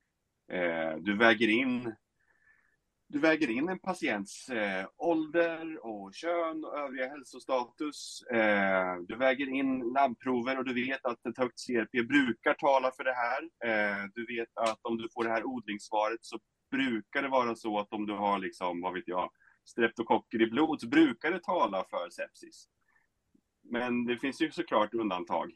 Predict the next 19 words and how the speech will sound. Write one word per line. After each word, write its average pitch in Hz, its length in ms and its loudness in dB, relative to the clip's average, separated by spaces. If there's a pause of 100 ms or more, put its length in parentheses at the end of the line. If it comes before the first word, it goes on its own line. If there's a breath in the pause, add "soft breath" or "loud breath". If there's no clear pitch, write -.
där 101 240 4
också. 110 380 0
Men 110 200 2
vi, 113 280 2
vi 123 260 0
gör 110 200 4
ju - 80 -2
så 120 100 -6
hela 104 160 -2
tiden 107 440 -6
att 120 180 -4
vi, 98 180 -4 (420)
man 110 160 2
går 104 220 2
på 147 140 -6
någon 131 160 -2
så - 100 -6
här 85 140 0
sannolikheter. 92 1000 -4